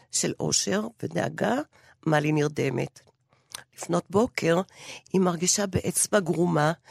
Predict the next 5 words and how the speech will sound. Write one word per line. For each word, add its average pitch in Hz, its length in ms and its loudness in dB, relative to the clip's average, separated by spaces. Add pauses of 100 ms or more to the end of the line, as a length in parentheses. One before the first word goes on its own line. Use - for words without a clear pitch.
(220)
שנוגעת 190 640 4
בעדינות 170 600 2
בלחייה, 190 500 0 (380)
כמעט 202 380 2
מלטפת, 185 840 -2